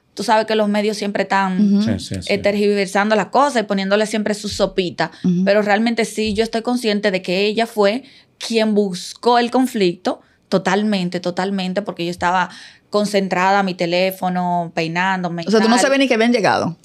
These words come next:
Speaker 1: Sí,
Speaker 3: Ustedes
Speaker 1: claro.
Speaker 3: intercambiaron palabras ahí.
Speaker 1: Sí,
Speaker 3: Es decir,
Speaker 1: claro.
Speaker 3: ella llega, tú estás ahí,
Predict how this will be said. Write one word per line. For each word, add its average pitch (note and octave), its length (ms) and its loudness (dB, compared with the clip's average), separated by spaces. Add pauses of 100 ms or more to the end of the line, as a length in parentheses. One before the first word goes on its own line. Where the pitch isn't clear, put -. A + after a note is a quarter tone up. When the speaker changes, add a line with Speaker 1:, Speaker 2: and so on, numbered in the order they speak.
Speaker 1:
Sí, G3+ 160 2
Speaker 3:
Ustedes C#4 400 4
Speaker 1:
claro. A#3+ 680 2
Speaker 3:
intercambiaron G#3 720 2
palabras F#2+ 600 0
ahí. G#2 300 0
Speaker 1:
Sí, G3+ 680 2
Speaker 3:
Es - 0 - (120)
decir, F#3+ 420 2
Speaker 1:
claro. G#3+ 180 4
Speaker 3:
ella A3+ 260 2
llega, A#2 400 0
tú G#3 100 4
estás D3 160 2
ahí, D#2+ 320 -2